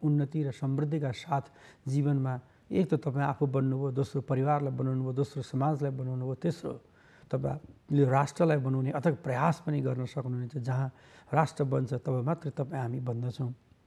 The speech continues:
र ग्रहले तपाईँ हामीलाई ढिलो छिटो कहिले पनि छोड्दैनन्, दर्शकवृन्द। जुन कि ग्रहको जुन क्रम छ, ग्रह चौबिसै घन्टा तपाईँ हामीसँग, ग्रहले नै घुमाइराखेको अवस्था छ। बरु हामी छोड्छौँ ग्रहलाई, तर ग्रहले र प्रकृतिले तपाईँ हामीलाई कहिले पनि छोड्दैन।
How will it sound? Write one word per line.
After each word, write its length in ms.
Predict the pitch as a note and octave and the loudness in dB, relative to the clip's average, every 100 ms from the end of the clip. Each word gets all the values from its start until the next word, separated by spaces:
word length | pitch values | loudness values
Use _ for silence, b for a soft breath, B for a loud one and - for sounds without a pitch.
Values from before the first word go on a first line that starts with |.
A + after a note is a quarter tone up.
| _ B2+ | _ -6
र 120 | B2 | -4
ग्रहले 380 | A#2+ C#3+ D3+ D#3 | 2 2 2 0
तपाईँ 320 | D#3 C#3+ C3 | -4 -4 -4
हामीलाई 240 | B2 C3+ | -2 -2
ढिलो 220 | A#2+ C3 | -2 -4
छिटो 260 | C3 C#3+ C3 | -4 -6 -6
कहिले 280 | - D#3 F3+ | -4 -2 -2
पनि 200 | C#3 C#3 | -2 -4
छोड्दैनन्, 520 | - C3+ B2 C#3+ C3 | -4 -4 -4 -4 -4
दर्शकवृन्द। 520 | B2 - D3 C3+ B2 B B B B B B | -6 -10 -10 -10 -10 B B B B B B
जुन 100 | D3+ | 0
कि 140 | C3+ C3+ | 2 2
ग्रहको 460 | C#3+ C#3 D3+ D3 | 2 2 2 0
जुन 180 | C3 C3 | 0 -2
क्रम 280 | - D3+ D3 | 2 2 2
छ, 120 | - | 0
ग्रह 360 | C3+ C3+ C3 A#2+ - - | -4 -2 -2 -4 -8 -2
चौबिसै 380 | C3 C3+ G#3+ | -2 0 -2
घन्टा 260 | D3+ B2+ C#3+ | -2 -2 -2
तपाईँ 300 | - C3 C3+ | -2 -2 -2
हामीसँग, 480 | A#2+ B2+ - B2+ A#2+ | -2 -4 -4 -6 0
ग्रहले 280 | C#3 C#3+ E3+ | 2 4 2
नै 120 | G3 | -2
घुमाइराखेको 640 | B2+ B2+ C#3 C#3 D3+ D3+ | -2 -2 -2 -2 -2 -2
अवस्था 400 | C#3+ B2+ - C3 | -4 -6 -6 -8
छ। 120 | A#2+ | -8
बरु 260 | C3 C3 C3 | -6 -6 -6
हामी 260 | B2 C#3 D3+ | -4 -4 -2
छोड्छौँ 400 | D#3 C#3+ E3 D3+ | 0 0 0 2
ग्रहलाई, 360 | E3 E3+ F3+ F3 B B B B - | 2 4 2 0 B B B B -2
तर 120 | C3 | -2
ग्रहले 440 | B2 C#3 C3 C3+ | 2 4 4 2
र 60 | B2 | -2
प्रकृतिले 540 | - D3+ E3 C#3+ C3+ | 0 -2 0 -2 -4
तपाईँ 280 | B2 C#3+ C#3+ | -4 -6 -4
हामीलाई 240 | A#2+ B2 B2+ | -4 -4 -2
कहिले 200 | D3+ D3 | -2 0
पनि 200 | B2 B2+ | -2 -4
छोड्दैन। 560 | - D3 B2 C3+ B2 | -4 -4 -2 -4 -6